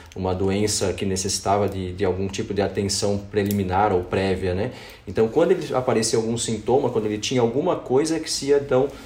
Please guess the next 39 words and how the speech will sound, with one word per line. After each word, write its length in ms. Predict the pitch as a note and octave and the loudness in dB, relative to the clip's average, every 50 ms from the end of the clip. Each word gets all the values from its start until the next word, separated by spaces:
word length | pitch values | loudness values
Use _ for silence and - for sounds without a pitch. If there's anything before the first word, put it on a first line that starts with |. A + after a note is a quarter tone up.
| - - - - | -18 -18 -6 -2
eh, 180 | G#2 A2 G#2+ | 2 4 4
verificar 540 | G#2+ G#2+ A#2 A2+ A2 - A#2 A2+ - A2+ A2+ | 4 4 2 0 0 -2 -4 -2 0 2 4
e 20 | A2+ | 4
levar 280 | A#2 A2+ G#2+ A2 G#2+ | 4 2 2 2 0
ele 100 | A2 A#2 | 0 -2
pra 200 | A2+ - - A2+ | -2 -4 -4 -4
unidade 360 | A2 G#2+ A2 G#2 G#2+ G#2 G#2 | -2 -2 -2 0 0 0 0
de 60 | - - | 0 0
saúde, 300 | A2 A2+ C3 C#3+ D3 D3+ | 2 2 2 0 0 -2
e 40 | |
às 80 | C#3 A#2 | 0 2
vezes 160 | B2+ B2 A#2 | 2 2 2
já 80 | A#2+ A2 | 2 2
era 160 | G2+ G2+ G2 | 2 2 0
tarde 420 | - - G2 G#2 B2+ B2 G#2+ G2 | 0 2 4 4 4 4 4 2
ou 60 | F#2 F2 | 0 0
já 100 | G2 F2+ | -2 -2
tinha 260 | - - A2 G#2+ G#2 | -4 -4 -2 -2 -2
uma 120 | G2 G2 | -2 -2
situação 320 | - - G2+ - - F#2+ G2 | -4 -4 -4 -4 -4 -2 -2
agravada. 560 | G2 G#2 G2+ G2+ G2 G2 F2+ F2 E2 E2 - - - - - - - - - - | 0 0 2 2 2 2 0 0 -2 -4 -8 -12 -14 -16 -16 -18 -20 -20 -16 -12
Eh, 480 | G2 G2+ G#2 G2+ F#2+ F#2+ F#2+ G2 G2 F#2+ | -8 -6 -4 -4 -2 -2 -2 -2 -2 -2
sem 180 | F#2+ - A2+ A2+ | -2 -2 -2 -2
contar 300 | A#2 A#2+ A2+ A#2+ A#2 A#2 | -2 -2 0 0 -2 0
que 80 | - | 0
nós 180 | A2+ G#2+ G#2 - | -2 -2 -2 -2
temos, 280 | A2+ G#2+ A2 G#2 F#2+ F#2+ G2+ - | -2 -2 -2 -4 -6 -8 -8 -8
eh, 220 | F#2+ G2 F#2+ F2+ F2 E2 | -6 -4 -4 -4 -2 2
várias 300 | A2 A2+ B2 C3+ B2+ G#2 | 4 4 6 6 4 2
doenças 440 | G#2 G2+ G2+ G#2+ A2+ A2+ - G2+ - | 2 0 2 2 2 0 0 -2 -4
transmissíveis, 800 | - G2 G2+ G2 G2 F#2+ F#2 - - A2 G#2 G#2 G2 G2 - - - - - - - - - - | -4 -4 -4 -4 -4 -4 -4 -4 -4 -2 -2 -2 -4 -4 -6 -8 -14 -18 -20 -20 -20 -20 -12 -6
eh, 600 | - F#2 F#2 F#2 F#2+ F#2 F#2 F#2 F#2 F2+ F2+ F2 | -4 0 0 2 2 2 2 2 2 2 2 2
muito 280 | F2+ G2+ A#2+ C#3 C3+ B2 | 2 2 0 0 0 2
graves 340 | A2 G#2 G#2 A2+ B2+ C3 - | 2 4 4 4 4 2 2
dentro 160 | G#2 G2+ G2+ | 0 0 -2
do 40 | G2+ | -2
sistema 180 | - G#2 G2 | -2 -2 -4
prisional, 340 | F#2 - F#2+ F#2 F#2+ A2 A2 | -2 -2 -2 0 2 2 2
afora 600 | G2+ - - - A2+ A2+ C3 A#2+ G#2 - - - | 2 2 2 4 6 6 6 6 4 2 -2 -6